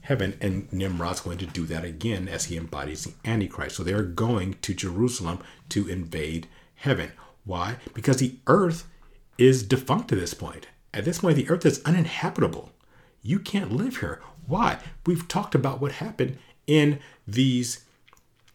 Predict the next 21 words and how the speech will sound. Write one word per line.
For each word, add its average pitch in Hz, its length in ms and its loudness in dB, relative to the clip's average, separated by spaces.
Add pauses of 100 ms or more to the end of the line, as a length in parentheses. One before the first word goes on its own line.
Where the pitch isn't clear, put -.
(200)
in, 139 320 2
during 139 160 4
the 120 80 4
bowls 135 260 2
of 107 120 2
wrath. - 320 -2 (220)
At 123 100 -4
the - 80 2
bowls 170 260 4
of 135 140 6
wrath, 160 260 -2 (280)
all 214 260 4
the 139 160 6
water 123 500 4
in 107 100 2
the 104 160 0
earth 180 340 4
is 135 100 -4
turned 165 240 2
to 90 60 2
blood. 170 420 0